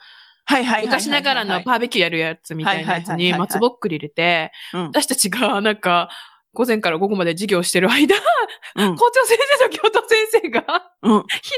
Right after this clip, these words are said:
Speaker 2: の番してくれて、<laughs> 代わる代わる。
Speaker 1: ありがたいね。
Speaker 2: ありがたいね。で、子供たちが帰る頃、もう五時間目、まあ、でもそういう時間にして、
Speaker 1: うん。
Speaker 2: もう、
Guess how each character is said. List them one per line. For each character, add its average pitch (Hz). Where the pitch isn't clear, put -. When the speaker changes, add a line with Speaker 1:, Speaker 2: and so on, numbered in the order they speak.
Speaker 2:
の 466
番 370
し -
て -
く -
れ -
て、 -
<laughs> -
代 480
わ 427
る 427
代 415
わ 370
る。 440
Speaker 1:
あ 208
り 220
が 180
た 143
い 170
ね。 208
Speaker 2:
あ 254
り 302
が 381
た 523
い -
ね。 539
で、 523
子 440
供 440
た 427
ち 359
が -
帰 359
る 294
頃、 220
も 226
う -
五 220
時 240
間 240
目、 240
ま 254
あ、 -
で 240
も 202
そ 214
う 196
い 175
う -
時 214
間 208
に 208
し -
て、 294
Speaker 1:
う 233
ん。 208
Speaker 2:
も 185
う、 -